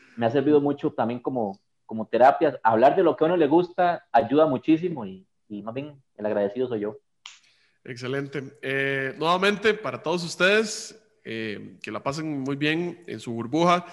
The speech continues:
Speaker 2: Sé que estas Navidades y esto, este año nuevo va a ser un poquito difícil estar, eh, lejos de algunas personas que normalmente estamos acostumbrados a ver en estas fechas,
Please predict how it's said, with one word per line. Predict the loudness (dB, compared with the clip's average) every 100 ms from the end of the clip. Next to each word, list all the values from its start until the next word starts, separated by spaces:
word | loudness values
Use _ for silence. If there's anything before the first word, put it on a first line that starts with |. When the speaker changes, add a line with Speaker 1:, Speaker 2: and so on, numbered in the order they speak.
| -20 -12
Speaker 2:
Sé | -6 -2
que | 0
estas | 0 0 0
Navidades | 0 2 2 2 2
y |
esto, | -4 -6 -8
este | -8 -4 -2
año | 0
nuevo | 0 0
va | 0
a |
ser | -2
un | -4
poquito | -4 -4 2
difícil | 2 2 2 2 0 -2 -12 -14
estar, | -10 -2 0 2 2 0
eh, | 0
lejos | 2 2 0
de | 0
algunas | -2 0 -2 -2
personas | -4 -4 -2 -4 -2
que | -4
normalmente | -4 -2 -2 -4
estamos | -4 -2 0
acostumbrados | -2 -4 -6 -2 0 0 0
a | -2
ver | -2
en | -2
estas | -4 -6 0
fechas, | 0 2 -2 -4